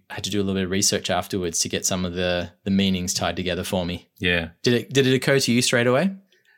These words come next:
Speaker 2: Oh, look, it, it, I had very surface level knowledge of it, but I knew the,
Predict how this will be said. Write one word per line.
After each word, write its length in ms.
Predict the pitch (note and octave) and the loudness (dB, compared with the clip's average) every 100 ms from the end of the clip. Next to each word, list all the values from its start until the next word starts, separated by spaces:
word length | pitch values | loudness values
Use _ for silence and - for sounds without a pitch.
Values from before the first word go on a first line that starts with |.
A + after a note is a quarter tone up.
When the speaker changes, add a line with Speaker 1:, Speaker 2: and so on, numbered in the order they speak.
| - | 0
Speaker 2:
Oh, 160 | C#3+ C#3 | 4 4
look, 200 | D3 D3 | 4 0
it, 180 | - - | -4 -6
it, 140 | - - F#3 | -6 -8 0
I 160 | C3+ C3 | 2 4
had 260 | A#2 G2 _ - | 2 0 _ -6
very 300 | B2 A2+ G2+ | 2 4 4
surface 720 | - G#2+ G2+ G2+ - - - | 4 2 2 0 0 0 0
level 380 | G#2 G2+ G2 F#2 | 2 2 2 2
knowledge 400 | F#2 G2 F#2 F#2 | 2 2 2 0
of 140 | E2+ | 0
it, 180 | F#2 - | -2 -4
but 80 | F#2+ | -2
I 100 | F2+ | 0
knew 280 | F#2 F#2+ F#2 | 2 2 2
the, 240 | F#2 E2+ | 2 -2